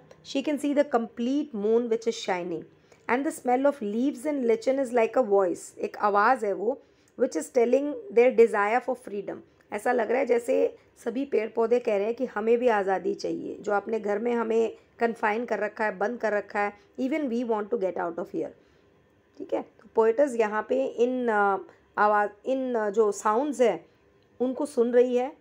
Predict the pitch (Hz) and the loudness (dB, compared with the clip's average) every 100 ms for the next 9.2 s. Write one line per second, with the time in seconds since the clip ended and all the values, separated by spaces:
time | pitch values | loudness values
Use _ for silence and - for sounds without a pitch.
0 | _ 220 214 226 208 190 233 277 302 - | _ -8 -4 -2 0 0 0 -2 -2 -6
1 | 254 254 254 - _ _ _ - 247 233 | -6 -6 -6 -12 _ _ _ -2 0 0
2 | 294 190 175 - 208 226 247 294 294 247 | -2 -2 -6 -6 -2 -2 -2 -4 -4 -6
3 | 233 233 233 208 202 - 202 247 - _ | -6 -4 -2 -2 -4 -2 -2 -2 -6 _
4 | _ 208 190 175 180 - 165 - - - | _ -4 -2 -4 -8 -4 -6 -6 -14 -20
5 | - _ _ _ _ _ _ _ _ _ | -20 _ _ _ _ _ _ _ _ _
6 | _ _ _ _ _ _ _ _ _ _ | _ _ _ _ _ _ _ _ _ _
7 | _ _ - 175 175 175 220 240 269 262 | _ _ -16 -8 -8 -6 -2 0 0 -2
8 | - 233 240 233 - 208 202 - 202 202 | 0 2 2 0 -2 -2 -2 0 4 4
9 | 202 - | 2 -6